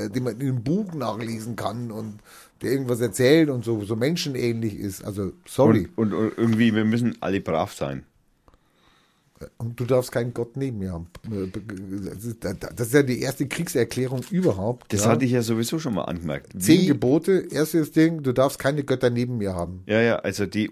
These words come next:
Speaker 2: Sinnlosigkeit dieses, also da möchte ich ja echt nochmal was dazu sagen. Weil das Gebot an sich ist ja schon komplett sinnlos, dass ein
Speaker 1: So
Speaker 2: Gott
Speaker 1: widersprüchlich.
Speaker 2: Ja, ja, warte, dass ein Gott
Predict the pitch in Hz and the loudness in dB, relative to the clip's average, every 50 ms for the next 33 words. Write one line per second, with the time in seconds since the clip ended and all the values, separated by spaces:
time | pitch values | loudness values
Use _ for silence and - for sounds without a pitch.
0 | - 131 127 - - - 151 175 190 180 131 107 98 98 92 - 95 - - 82 | -4 -4 -4 -2 2 2 4 4 4 4 4 4 4 2 0 -2 -6 -6 -2 0
1 | 80 80 85 - 98 92 98 107 95 - - _ _ - - 90 90 98 87 - | 0 0 0 -2 -4 -4 -2 -4 -6 -6 -8 _ _ -6 -4 -2 0 -2 0 2
2 | 90 92 113 139 131 123 117 - 104 104 101 98 90 - - - - 92 90 90 | 2 2 4 2 2 0 0 -2 0 0 2 2 0 -2 -4 -6 -6 -4 -4 -4
3 | 90 90 - - 87 - 120 104 92 - - - - - - - _ - 87 90 | -4 -4 -6 -8 -8 -8 -8 -6 -6 -8 -10 -14 -20 -20 -20 -18 _ 0 0 0
4 | 82 - _ _ - 120 151 147 - - 95 90 76 - 85 92 98 98 - - | 0 -2 _ _ 2 2 2 2 0 0 -2 -2 -2 0 -2 -2 -2 -2 -4 -4
5 | 98 117 135 - - - 87 - - 90 90 92 90 90 - - 80 - _ - | -2 -2 -2 -2 -4 -6 -6 -6 -8 -8 -4 -4 -4 -4 -4 -8 -10 -12 _ -2
6 | - - 113 123 135 131 - - 101 98 101 104 - - - - 117 123 110 92 | 2 4 4 4 4 0 -4 -2 0 0 0 0 -4 -2 0 2 2 2 2 0
7 | 87 85 87 90 - - 95 92 92 - - - 82 85 87 - - - - 123 | 0 0 0 -2 -4 -6 -4 -4 -4 -6 -6 -4 -4 -4 -4 -4 -6 -2 4 6
8 | 165 185 113 139 185 247 277 294 226 - - - - 127 135 - - 110 104 95 | 6 6 6 4 4 4 6 6 6 4 2 -2 -4 -2 -2 -2 -2 -6 -6 -4
9 | - - 117 127 139 151 160 151 156 131 110 98 87 - - 123 - - - 107 | 0 2 4 4 6 6 6 4 4 4 2 2 2 2 2 2 2 0 0 0
10 | 110 110 113 - - 175 180 175 - - | 2 0 0 0 2 2 2 2 -2 -8